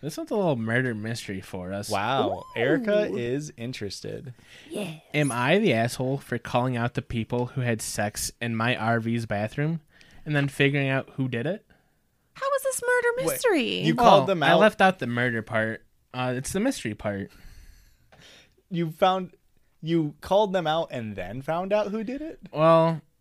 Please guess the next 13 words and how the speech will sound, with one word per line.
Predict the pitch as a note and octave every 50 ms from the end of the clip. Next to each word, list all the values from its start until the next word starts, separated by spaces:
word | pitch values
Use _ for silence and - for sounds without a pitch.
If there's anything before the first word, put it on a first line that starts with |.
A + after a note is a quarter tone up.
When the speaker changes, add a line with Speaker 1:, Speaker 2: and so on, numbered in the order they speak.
| _ _ _ _ _ _ _ _ _ _ _ _ _ _ _ _ _ _ _ _ _ _ _ _ _ _ _ _ _
Speaker 1:
they | - C3+
must | C#3 D#3 D3+ -
have | - -
found | - C3 C3 B2+
out | B2+ A#2 -
first | - - - G#2 F#2+ F#2+ -
and | - A#2 A2 G#2+
then | G#2+ G#2 G2+ G2+
called | - - F2 F2+ E2+
them | E2 F2+ F#2
out. | F2+ F#2 F#2 - -
Sorry, | - - B2 A2+ A#2 A#2+ A#2 A2 G2+ F#2+ F#2+
Josh. | F#2+ F#2+ - - G2 F#2+ G2 G2+ G#2 A2 A#2+ - - - -